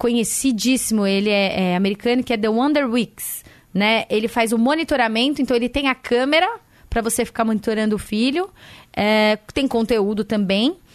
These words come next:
Tem músicas e sons relaxantes, né? Tem muitas, muitas técnicas, que eu vou dizer, de, de avó, né, e bisavó, que podem funcionar também. Às vezes colocar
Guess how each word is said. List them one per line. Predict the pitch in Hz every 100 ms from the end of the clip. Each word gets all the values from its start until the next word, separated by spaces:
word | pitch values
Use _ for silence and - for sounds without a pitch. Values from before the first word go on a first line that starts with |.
| - -
Tem | 294 302
músicas | 269 277 320 330 359 330
e | 349
sons | 302 302 285
relaxantes, | 294 311 302 - 226 196 170 - 143
né? | 156 160 185 - - -
Tem | 233
muitas, | 240 240 466 554 349 254 -
muitas | 262 349 349
técnicas, | - 247 311 254 220 208 196 175
que | 196 202
eu |
vou | 208
dizer, | 190 196 202
de, | 185 196 190 180 175 170
de | 185
avó, | 190 170 220 226
né, | 208
e | 196
bisavó, | 185 175 165 214 240 - - -
que | -
podem | - 339 349
funcionar | - 359 - 349 302 262 247
também. | 233 214 208 202 - -
Às | 202
vezes | 220 214
colocar | 220 220 208 214 208 196 185 170